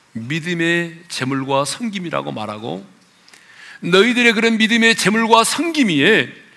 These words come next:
내 자신을 전제로 드릴지라도 나는 기뻐하리라고 말하고 있습니다. 이 전제가 뭡니까? 드려진 제물을 더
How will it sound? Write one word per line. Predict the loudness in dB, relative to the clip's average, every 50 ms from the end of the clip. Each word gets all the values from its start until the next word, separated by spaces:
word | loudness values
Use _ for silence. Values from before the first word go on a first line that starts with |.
| -20 -20 -18 _
내 | -6 -2 0 2 2 4 4 2 2
자신을 | 0 0 -2 -2 -2 -4 -4 -2 0 0 0 0 -2 -4 -10 -12 -12
전제로 | -8 -6 -4 -4 -4 -4 -4 -6 -4 -4 -6 -6
드릴지라도 | -6 -6 -6 -6 -6 -8 -8 -6 -4 -4 -2 -2 -2 -2 -2 -2 -4 -8 -16 -20 _ _ _ _ _ _ -6
나는 | -2 0 2 2 2 0 -2 -4 -6 -8 -6 -4
기뻐하리라고 | -6 -6 -4 -6 -6 -6 -4 -4 -4 -4 -4 -6 -6 -6 -6
말하고 | -8 -8 -8 -8 -10 -10
있습니다. | -12 -12 -14 -14 -18 -20 -20 _ _ _ _ _ _ _ _ _ _ _ _ _ _
이 | -14 -10
전제가 | -8 -6 -4 -4 -2 -2 -2 -2 -2
뭡니까? | -4 -4 -4 -6 -6 -8 -12 -16 -18 -18 -20 _ _ _ _ _ _ _ _ _ _ _ _ -20 -20 -20 -18 _ -4
드려진 | -2 0 2 2 0 0 -2 -2 -2
제물을 | -2 -2 -2 -2 -2 -2 -2 0 0 0 -2 -6 -10 -16 -20 -20 _ _ _ _ _ _
더 | -2 2 4 4 4 4 2 -2 -8